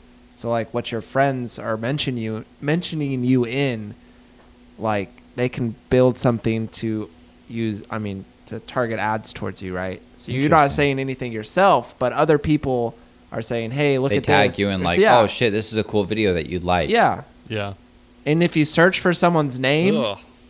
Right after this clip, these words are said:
Speaker 1: on Facebook, you're Facebook stalking them, it's likely you'll show up as a suggested friend for them on their end.
Speaker 2: Hmm.
Speaker 1: Isn't that crazy?
Speaker 2: That is crazy. I don't like that.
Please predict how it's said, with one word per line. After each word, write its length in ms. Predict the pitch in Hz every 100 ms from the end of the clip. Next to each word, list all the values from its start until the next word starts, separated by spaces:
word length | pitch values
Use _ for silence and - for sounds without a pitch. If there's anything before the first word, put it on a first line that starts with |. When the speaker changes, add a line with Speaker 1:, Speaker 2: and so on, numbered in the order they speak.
| _ _ _ - - - -
Speaker 1:
on 160 | 143 160
Facebook, 440 | 151 160 180 175
you're 120 | 139
Facebook 460 | 127 135 143 165 156
stalking 460 | - 151 170 175 180
them, 200 | 190 190 - - - _ _ _ _ -
it's 180 | 127
likely 640 | 127 131 175 175 151 135 123
you'll 260 | 127 143 160
show 220 | - 160
up 160 | 147 143
as 160 | 139
a 80 | 135
suggested 680 | 123 - 123 135 139 - 123
friend 380 | - 127 127 123
for 160 | 120
them 440 | 110 120 107 101 - - - - _ -
on 200 | 117 120
their 200 | 117 117
end. 360 | 107 98 87 - - - - _ _ _ - - - - - - - _ -
Speaker 2:
Hmm. 520 | 110 104 95 92 82
Speaker 1:
Isn't 180 | 78 104
that 180 | 147 151
crazy? 420 | 143 151 185 180
Speaker 2:
That 140 | 95 87
is 140 | 85
crazy. 480 | - 82 80 73 71 85 -
I 80 |
don't 140 | 85 82
like 200 | 76 -
that. 260 | 73 71